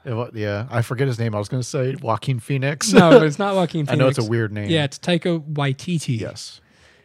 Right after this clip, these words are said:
Speaker 2: He's got a new movie coming out called Next Goal Wins. It stars Michael Fassbender. It's a soccer movie, I believe, or a rugby movie.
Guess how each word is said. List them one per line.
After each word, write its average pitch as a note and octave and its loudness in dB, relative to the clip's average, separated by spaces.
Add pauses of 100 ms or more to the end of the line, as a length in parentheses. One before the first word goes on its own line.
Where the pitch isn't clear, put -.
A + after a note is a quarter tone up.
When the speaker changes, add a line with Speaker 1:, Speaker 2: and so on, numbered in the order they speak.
(100)
Speaker 2:
He's D#3 -4
got D#3+ 6
a D3+ 4
new D#3 4
movie D#3 4
coming D3 -2
out C#3+ 0
called B2+ -4
Next C3+ -4
Goal C3 2
Wins. B2 -2
It - -16
stars B2 -6
Michael B2 -4
Fassbender. C3 -4
It's D3 -12
a - -20
soccer C#3+ -8
movie, E3+ -4
I F3+ -6
believe, F3+ -6
or D3+ -2
a C#3 0
rugby C#3 0
movie. D#3 -2